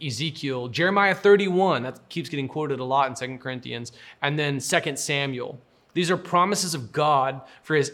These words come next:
ancient people of Israel, and they're applied in the New Testament context. Just to show it's the same God we've always served all along. God's people have always been distinctive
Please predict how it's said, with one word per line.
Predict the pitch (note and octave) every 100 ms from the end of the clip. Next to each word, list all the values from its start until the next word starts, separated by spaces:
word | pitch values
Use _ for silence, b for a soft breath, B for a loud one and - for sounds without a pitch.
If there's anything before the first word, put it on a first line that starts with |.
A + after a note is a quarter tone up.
| -
ancient | F3 E3+ F3+ D#3+ D#3+ -
people | E3 D3 C#3+
of | B2 -
Israel, | G3 G#3+ C3 B2+ A2+ C#3 D3+ - _ b b
and | C#3+
they're | C#3+
applied | - D3 D#3
in | D3+ C#3
the |
New | C3+
Testament | C#3+ D3 B2+ B2+ A#2
context. | C#3 C#3 A#2+ G#2+ - - -
Just | - -
to |
show | - E3+ C3
it's | C3 B2
the | D3
same | E3+ G#3 G#3+
God | G3+ F3+ C3+
we've | C3
always | D#3 D3
served | - C#3+ A#2+ -
all | C#3+ C#3+
along. | C3+ B2+ G#2+
God's | C#3 E3+
people | F3 F#3+ E3+
have | C#3
always | F3 F3
been | D#3 D3+
distinctive | C3 C3 - F#3 F3 B2 A#2